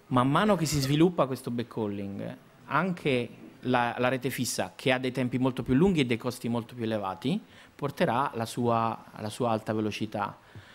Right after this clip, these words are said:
Non bisogna guardare le due reti in contrapposizione, tant'è vero che io ho insistito stamattina, e quello che vi posso dire, quello che noi im-, immaginiamo è che il futuro sia di navigazione soprattutto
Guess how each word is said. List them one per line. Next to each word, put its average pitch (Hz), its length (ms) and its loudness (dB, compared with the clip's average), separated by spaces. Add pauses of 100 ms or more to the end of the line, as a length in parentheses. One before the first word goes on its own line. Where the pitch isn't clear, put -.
(320)
Non 165 200 4
bisogna 202 400 4
guardare 127 480 2
le 117 100 2
due 123 160 2
reti 127 480 2
in 139 80 2
contrapposizione, 117 1000 -4
tant'è 147 280 0
vero 135 260 4
che 127 80 0
io 135 160 4
ho - 20 4
insistito 120 540 0
stamattina, 117 880 0
e 139 360 0 (100)
quello 151 200 2
che 127 100 0
vi 123 100 2
posso 120 260 -6
dire, 127 240 2
quello 127 220 0
che 127 140 0
noi 139 240 2
im-, 113 200 2
immaginiamo 117 800 2
è 123 120 -4
che 123 120 -4
il 117 40 0
futuro 127 600 2
sia 127 300 0
di 117 120 0
navigazione 120 640 0
soprattutto 120 580 -4